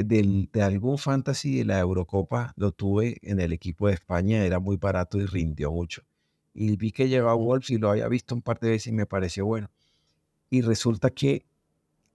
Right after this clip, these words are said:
Speaker 1: eh, Pablo Sarabia ha, ha sumado puntos contra Manchester United, sumó puntos contra Tottenham, o sea, dio una asistencia. Y,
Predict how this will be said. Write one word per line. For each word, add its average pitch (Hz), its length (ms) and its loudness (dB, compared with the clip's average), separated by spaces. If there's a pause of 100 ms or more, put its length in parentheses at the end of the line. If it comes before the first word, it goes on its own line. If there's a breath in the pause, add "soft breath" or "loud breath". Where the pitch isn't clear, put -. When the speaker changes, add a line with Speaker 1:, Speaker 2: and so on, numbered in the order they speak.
(120)
Speaker 1:
eh, 117 500 2
Pablo 110 240 2
Sarabia 117 480 0 (400)
ha, 107 160 0 (120)
ha 104 80 -4
sumado 113 460 0
puntos 113 380 -2
contra 101 320 0
Manchester 95 480 -2
United, 98 520 2
sumó 92 340 -2
puntos 101 320 -4
contra 92 340 0
Tottenham, 98 680 0
o - 40 -20
sea, 85 160 0
dio 85 140 0
una 90 140 0
asistencia. 95 560 -4 (500 soft breath)
Y, 143 280 -4